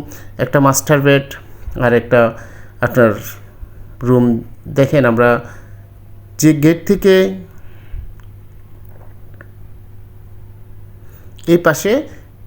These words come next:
বারান্দা, এটা বারান্দা আছে, দুই পাশে দুইটা রুমে বারান্দা আছে, আর একটা হলো গেস্ট রুমটা, যেটা ওটা বারান্দা ছাড়া। এই যে দেখেন এই পাশে,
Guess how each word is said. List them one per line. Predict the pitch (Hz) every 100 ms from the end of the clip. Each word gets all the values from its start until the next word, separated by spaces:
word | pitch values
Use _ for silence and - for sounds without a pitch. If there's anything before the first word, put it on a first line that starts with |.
| - - 123
বারান্দা, | 147 139 120 120
এটা | 120 139 - - - -
বারান্দা | 127 131 120 113 113
আছে, | 113 160 180 - - -
দুই | 156 156
পাশে | 143 175 156
দুইটা | 147 156 160 151
রুমে | 151 190 175
বারান্দা | 135 120 117 113
আছে, | - 110
আর |
একটা | 110 107 131
হলো | 135 165 214 - - 110
গেস্ট | 131 131 -
রুমটা, | 165 175 240 247
যেটা | 190 247 -
ওটা | 135 127
বারান্দা | 113 107 101 101 -
ছাড়া। | 95 92 - - - - - - - - - - - - -
এই | 117 123
যে |
দেখেন | 117 120 120 185 - 151
এই | 147
পাশে, | 143 190